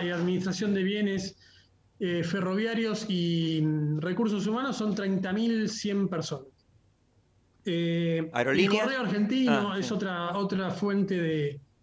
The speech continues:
Speaker 1: de déficit muy importante, dieciocho mil personas. En fin, hay como una, mm, hablaba con un amigo en común que te imaginas quién es, <laughs> pero no, no lo quiero nombrar, que hablaba de la casta de trabajar en, en las empresas del Estado. Eh,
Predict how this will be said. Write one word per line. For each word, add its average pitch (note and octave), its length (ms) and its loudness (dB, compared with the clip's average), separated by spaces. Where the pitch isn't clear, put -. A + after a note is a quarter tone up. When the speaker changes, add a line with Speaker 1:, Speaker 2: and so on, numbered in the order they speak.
Speaker 1:
de F3+ 160 -2
déficit G3+ 800 0
muy F#3+ 180 2
importante, G3 840 0
dieciocho E3+ 460 -2
mil F#3 180 2
personas. F#3+ 680 -2
En A3 100 -2
fin, G#3+ 400 -2
hay A#3+ 220 -2
como B3 220 2
una, G#3+ 520 0
mm, E3 300 2
hablaba F#3 400 -2
con F3 180 0
un F#3+ 220 2
amigo F#3 320 0
en F3 60 0
común F#3 340 0
que F3+ 80 -2
te E3 120 -2
imaginas F3+ 380 -2
quién F#3 140 -2
es, - 340 -4
<laughs> - 40 -12
pero F3 160 0
no, G3 220 0
no A3 120 2
lo A3 140 2
quiero G#3 240 -2
nombrar, G#3+ 280 -2
que A#3+ 60 -4
hablaba G#3+ 240 -2
de F#3+ 80 -2
la F3 160 -4
casta A3 580 -6
de E3+ 120 0
trabajar E3+ 680 -2
en, D#3 440 2
en D#3+ 120 -2
las E3 160 -4
empresas G3+ 360 -2
del F3+ 100 0
Estado. E3 680 -2
Eh, D#3 540 0